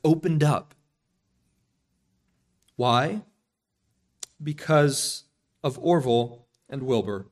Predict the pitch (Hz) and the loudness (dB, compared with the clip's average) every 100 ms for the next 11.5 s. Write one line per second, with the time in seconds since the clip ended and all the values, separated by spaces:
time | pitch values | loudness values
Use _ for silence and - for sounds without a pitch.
0 | - - - _ _ _ _ _ _ _ | -10 -10 -10 _ _ _ _ _ _ _
1 | _ _ _ _ - - _ _ - 190 | _ _ _ _ -20 -20 _ _ -8 -8
2 | - 262 269 190 185 180 110 107 101 - | -2 -2 0 2 4 4 2 -2 -6 -10
3 | - - _ 151 156 147 139 131 120 120 | -10 -16 _ 2 2 2 0 0 -2 -2
4 | 123 123 - - - _ _ _ _ _ | -4 -6 -8 -14 -18 _ _ _ _ _
5 | _ _ _ _ _ _ _ _ _ _ | _ _ _ _ _ _ _ _ _ _
6 | _ _ _ _ _ _ _ _ _ _ | _ _ _ _ _ _ _ _ _ _
7 | _ _ _ - - 302 202 202 240 240 | _ _ _ -12 2 4 6 6 6 6
8 | - - 233 214 190 202 208 196 175 196 | 2 2 4 6 6 4 6 6 6 6
9 | 247 - 143 196 240 _ _ _ _ _ | 6 2 0 -2 -4 _ _ _ _ _
10 | _ _ 226 226 - 190 208 262 233 - | _ _ 2 4 2 4 6 6 4 4
11 | 185 147 147 160 | 6 6 6 4